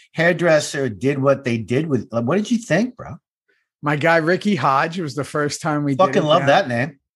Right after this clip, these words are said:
Speaker 2: downtown Austin. Ricky, uh, I was there for hours lifting the color out of my hair. I now feel the pain of what, uh, a lot of people have to go through when they dye their hair. That is an excruciating process, meaning that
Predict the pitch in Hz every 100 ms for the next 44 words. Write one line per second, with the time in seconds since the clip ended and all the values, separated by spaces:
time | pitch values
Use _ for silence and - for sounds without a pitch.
0 | - 151 151 151 165 151 147 139 139 -
1 | - 147 165 165 147 143 156 147 139 135
2 | 127 135 135 151 147 135 120 - - 131
3 | 175 127 127 143 135 127 147 - 160 143
4 | 127 - 151 165 127 120 117 117 123 127
5 | 131 123 135 147 - 156 139 123 - 151
6 | 156 135 123 127 127 120 _ _ - -
7 | - _ _ - 135 127 123 - 143 135
8 | 139 139 131 - 151 135 135 135 127 127
9 | 113 139 175 - 131 120 123 123 117 127
10 | 127 123 113 143 160 117 117 127 127 123
11 | 120 110 - 165 208 - 120 104 101 147
12 | 156 139 110 135 139 139 131 120 117